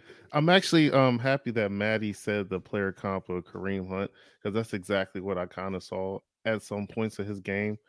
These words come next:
uh, due to just his strength. And he doesn't have, like, the top end speed like Kareem Hunt had when he came out. But, um, his vision is amazing in my eyes. There's a couple, um, plays where his offensive line just doo-doo on him,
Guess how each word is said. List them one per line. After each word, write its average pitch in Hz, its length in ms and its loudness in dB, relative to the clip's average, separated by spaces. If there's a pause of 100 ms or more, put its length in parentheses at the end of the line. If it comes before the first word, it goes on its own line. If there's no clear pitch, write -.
(260)
uh, 113 140 2
due 123 220 4
to 127 200 2
just 120 240 0
his 101 160 0
strength. 110 420 -2 (400)
And 101 260 0
he 113 120 -2
doesn't 117 320 4
have, 110 280 4
like, 98 180 2 (260)
the 104 100 0
top 95 380 -2
end 101 180 0
speed 104 440 -2
like 95 200 -2
Kareem 95 400 -4
Hunt 101 200 -2
had 101 200 0
when 95 140 -4
he 92 60 -6
came 95 340 -2
out. 98 220 -2 (640)
But, 92 220 2
um, 87 360 0 (420)
his 104 200 -4
vision 107 580 2 (180)
is 98 300 -4 (160)
amazing 98 500 0
in 90 140 -2
my 92 160 2
eyes. 87 320 0
There's 92 160 -4
a 95 60 -4
couple, 104 440 0 (180)
um, 90 480 -4
plays 107 400 2
where 92 220 0
his 95 140 -2
offensive 95 520 -4
line 95 340 -2
just 90 300 -10
doo-doo 95 380 -2
on 87 140 -6
him, 87 140 -8